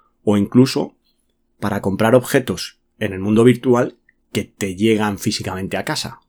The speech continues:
como podría ser un teléfono móvil o como podría ser incluso un coche, ¿no? Podrías comprarte en el metaverso un coche, pagarlo de forma real y que te lo lleven a casa, eh, un coche real, ¿no? Que puedas, eh,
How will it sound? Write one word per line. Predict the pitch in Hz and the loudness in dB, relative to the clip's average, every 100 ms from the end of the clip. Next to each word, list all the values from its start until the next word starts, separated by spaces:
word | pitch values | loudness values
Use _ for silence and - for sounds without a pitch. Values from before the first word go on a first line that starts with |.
| _ | _
como | 92 80 | -14 -12
podría | 82 82 78 | -12 -10 -10
ser | - 82 | -8 -8
un | 85 82 | -8 -10
teléfono | 85 82 87 85 | -12 -10 -8 0
móvil | 120 110 85 | 2 2 -2
o | 76 | -10
como | - 82 | -14 -14
podría | 78 82 90 85 | -10 -8 -6 -6
ser | - 82 | -8 -8
incluso | 80 - - | -10 -14 -12
un | 92 | -10
coche, | 95 131 - 67 - - | 0 0 0 -10 -14 -18
¿no? | 87 120 123 | -12 -10 -10
Podrías | 90 87 95 92 | -10 -8 -8 -8
comprarte | - 87 90 95 101 | -10 -8 -8 -6 -6
en | 90 | -6
el | 90 | -8
metaverso | 90 90 90 95 - 101 - | -10 -10 -8 -8 -6 -8 -6
un | 104 92 | -10 -10
coche, | - 98 - 107 - | -10 -8 -6 -8 -6
pagarlo | 95 92 107 107 120 _ | -6 -4 -2 0 -2 _
de | 92 | -16
forma | - 101 98 | -8 -6 -6
real | 95 98 107 120 - | -8 -4 -4 -4 -8
y | 117 104 | -10 -6
que | 101 | -6
te | - | -6
lo | 90 | -8
lleven | 90 87 85 | -8 -10 -10
a | 85 | -8
casa, | 90 - 107 - - | -6 -6 -6 -8 -12
eh, | 107 87 58 65 73 - - | -10 -10 -14 -18 -20 -20 -14
un | 101 | -6
coche | 92 - | -6 -6
real, | 95 92 90 - _ | -6 -6 -6 -10 _
¿no? | 90 90 | -18 -18
Que | - | -16
puedas, | - 82 80 - - | -10 -8 -8 -10 -10
eh, | 85 82 | -12 -16